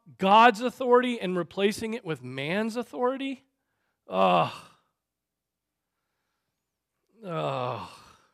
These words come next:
They had corrupted the church, substituting,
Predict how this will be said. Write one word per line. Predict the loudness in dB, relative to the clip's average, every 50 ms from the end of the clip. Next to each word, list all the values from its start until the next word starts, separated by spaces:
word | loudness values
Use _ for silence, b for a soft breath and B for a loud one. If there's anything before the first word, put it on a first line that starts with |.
| B B B B B B _ _ _ _ _ _ _ _ _ _ _ _ _ _ _ _ _ _ _ _ _ _ _ _ _ _ _ _ _ _
They | -8 -6 -6
had | -6 -6 -10
corrupted | -14 -18 -12 -6 -2 -2 -2 -2 -4 -10 -14 -12
the | -12 -12
church, | -12 -8 -6 -4 -2 -2 -4 -6 -8 -12
substituting, | -8 -4 -2 -2 -2 -2 -4 -16 -16 -16 -14 -12 -12 -12 -12 -12 -14 -16